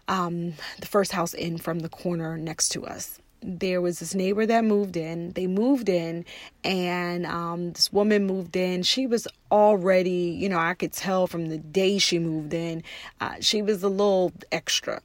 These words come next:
right? It was, like, this beat up car on the yard, on the lot. Um, all of a sudden, and,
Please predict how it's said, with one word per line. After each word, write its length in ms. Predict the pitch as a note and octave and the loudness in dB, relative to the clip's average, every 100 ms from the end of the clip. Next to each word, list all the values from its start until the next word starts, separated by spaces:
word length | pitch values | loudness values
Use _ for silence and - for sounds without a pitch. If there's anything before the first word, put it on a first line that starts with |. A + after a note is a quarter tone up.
| _ - | _ -4
right? 320 | E3+ E3 - | -2 -4 -6
It 120 | - F3+ | -4 -4
was, 220 | D#3+ - | -6 -6
like, 200 | E3 - | -8 -6
this 180 | E3+ E3+ G3+ | -8 -8 -6
beat 200 | A3+ F3 | 0 0
up 180 | C#3+ - | 0 -2
car 400 | - B3+ G#3+ G#3 | 6 8 10 6
on 160 | G3 | 4
the 120 | G3 | 2
yard, 360 | F#3 G#3 G3+ F#3+ | 4 4 6 4
on 200 | F#3+ F3+ | 0 0
the 100 | F3 | 2
lot. 560 | F3+ G3 G3 F#3+ F#3 - - | 4 6 6 6 4 2 -4
Um, 320 | F3 F#3 F#3 | -4 -4 -2
all 200 | E3+ F#3+ | 2 2
of 100 | F#3 | 2
a 40 | F#3+ | -2
sudden, 560 | - F#3 F#3+ F#3+ F#3 | -2 0 2 0 0
and, 160 | E3+ | -4